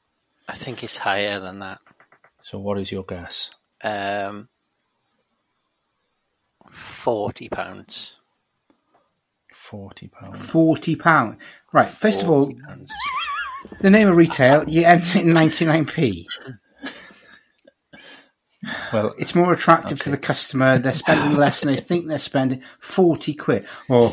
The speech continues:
Speaker 1: Yeah.
Speaker 3: "I'll tell you what, I'll give us forty quid, Dave, you can have the clock."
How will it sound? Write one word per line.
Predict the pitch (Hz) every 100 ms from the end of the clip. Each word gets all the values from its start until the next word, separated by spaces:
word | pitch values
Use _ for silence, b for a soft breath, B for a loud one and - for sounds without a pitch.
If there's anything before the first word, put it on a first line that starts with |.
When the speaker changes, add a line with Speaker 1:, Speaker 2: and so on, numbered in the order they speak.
| -
Speaker 1:
Yeah. | 135 175 143
Speaker 3:
"I'll | 180
tell | 165 214 165
you | 135
what, | 147 151
I'll | 185 170 B B
give | - 202
us | 156
forty | - 175 -
quid, | 175 170
Dave, | 202 202 170
you |
can | 170 180
have | 185
the | 180
clock." | - 240 147 - -